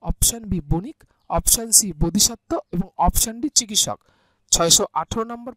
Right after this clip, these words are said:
প্রশ্ন, আর এই প্রশ্নের সঠিক উত্তর অপশন ডি চিকিৎসক।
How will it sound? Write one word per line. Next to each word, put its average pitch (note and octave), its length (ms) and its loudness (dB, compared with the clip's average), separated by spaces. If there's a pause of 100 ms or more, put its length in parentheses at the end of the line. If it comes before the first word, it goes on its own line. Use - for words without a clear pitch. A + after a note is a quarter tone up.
প্রশ্ন, B3 220 2 (420)
আর F3+ 100 -8 (140)
এই C4 120 -10
প্রশ্নের A#3+ 380 -2
সঠিক G3+ 300 -10
উত্তর A3 200 2 (240)
অপশন G#3+ 380 -2
ডি E4 100 6 (320)
চিকিৎসক। G#3 420 2